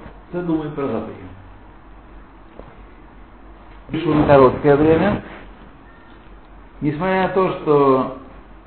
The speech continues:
благословение на плоды считается, это гефсек,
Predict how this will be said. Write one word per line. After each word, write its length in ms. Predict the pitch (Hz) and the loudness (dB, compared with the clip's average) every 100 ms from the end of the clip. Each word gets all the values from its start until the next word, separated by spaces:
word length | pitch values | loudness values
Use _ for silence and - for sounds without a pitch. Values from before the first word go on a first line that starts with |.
| - - | -20 -16
благословение 1000 | 123 135 143 - 147 160 160 151 139 135 | -8 -6 -4 0 0 0 -2 -2 0 0
на 180 | 135 143 | 0 -2
плоды 580 | - 135 139 151 123 - - - - - - - - - - - - - - - - - | -2 -4 -2 0 -2 -4 -12 -20 -20 -20 -20 -20 -20 -20 -20 -20 -20 -20 -20 -20 -18 -12
считается, 640 | 139 165 160 147 131 - | -6 2 4 4 2 -2
это 560 | 131 131 131 127 127 - 120 | -2 0 0 0 0 -4 -6
гефсек, 400 | 117 117 - 175 | -6 -6 -8 -12